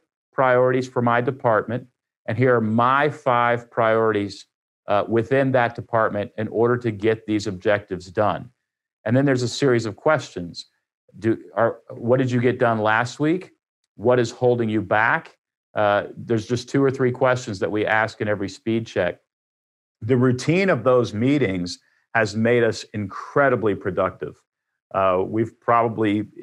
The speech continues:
during the covid quarantine year,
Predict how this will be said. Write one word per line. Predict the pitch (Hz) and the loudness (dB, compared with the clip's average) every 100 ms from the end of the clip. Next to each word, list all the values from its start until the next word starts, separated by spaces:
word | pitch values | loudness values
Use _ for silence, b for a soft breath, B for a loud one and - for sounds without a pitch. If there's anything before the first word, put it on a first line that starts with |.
| - | -8
during | 117 113 110 | 0 0 0
the | 104 | -2
covid | 127 127 117 104 | 2 2 2 -2
quarantine | 117 120 123 123 120 113 110 - - | 0 0 0 0 0 0 -2 -6 -2
year, | 110 113 123 131 | 2 4 4 0